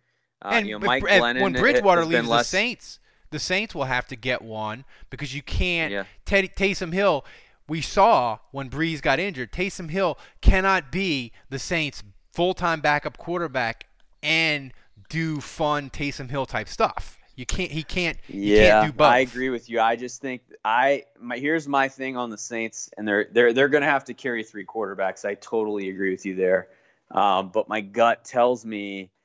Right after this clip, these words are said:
Speaker 1: it's gonna be more of, um, like, you remember when they had Ryan Griffin? And by the way, I, I, I realized I just called, uh,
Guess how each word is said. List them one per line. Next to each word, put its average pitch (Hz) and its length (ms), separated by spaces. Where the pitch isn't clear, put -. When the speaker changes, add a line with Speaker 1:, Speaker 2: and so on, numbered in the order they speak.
Speaker 1:
it's 117 260
gonna 120 220
be 110 220
more 110 460
of, 98 300
um, 92 500
like, 104 220
you - 240
remember 117 320
when 110 120
they 104 100
had 104 180
Ryan 104 300
Griffin? 104 340
And 101 80
by 131 160
the 127 100
way, 117 240
I, 104 80
I, 98 160
I 104 80
realized 101 440
I 92 120
just - 220
called, 92 340
uh, 87 260